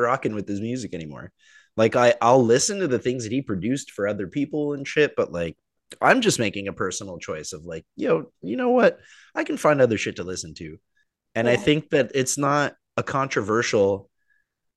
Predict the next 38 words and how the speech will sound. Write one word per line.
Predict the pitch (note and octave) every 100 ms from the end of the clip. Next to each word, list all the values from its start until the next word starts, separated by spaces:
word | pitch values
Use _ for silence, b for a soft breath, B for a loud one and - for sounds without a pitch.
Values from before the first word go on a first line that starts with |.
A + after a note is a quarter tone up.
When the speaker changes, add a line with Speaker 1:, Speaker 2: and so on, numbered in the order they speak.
| _ -
Speaker 1:
thing | A2+ B2+ A#2+
to, | - G2+ F#2 F2 - _ _ _ _ _ _ _ _ _ _ _ _ -
to | C#3
just, | A#2 B2+ C3+ -
like, | F3 D#3
examine | A2 F#2+ A2+ D3+ A#2 G2
the | G2
stuff | - A2
that | G#2+ -
you | F#2+
like | A2 C#3 A#2
on | G#2
a |
more | G2+ F#2+
critical | - A2+ G#2 F2+
level | F2 G#2 C3+ G2
and | E2+
say, | G#2 F#2
like, | F#2 F2 _ _ -
"Oh, | C#3 C3+ A#2+ -
well, | A2 A#2+ A#2 A#2 - _ _ _ _ _ _ _ _ _ _ _ _ -
<clears throat> | - - C3+ - _ _
is | B2+ C#3
it | -
worth | G2+ G#2 B2 D#3
it | D3 -
to | D3
sit | C#3+ D#3
here | D3+ C#3+
and | C#3+
try | D3
to | B2+
separate | B2+ A2+ C#3 C3
the | B2+ B2+
art | B2
from | - C3
the |
artist? | G2+ B2+ B2+ B2+ -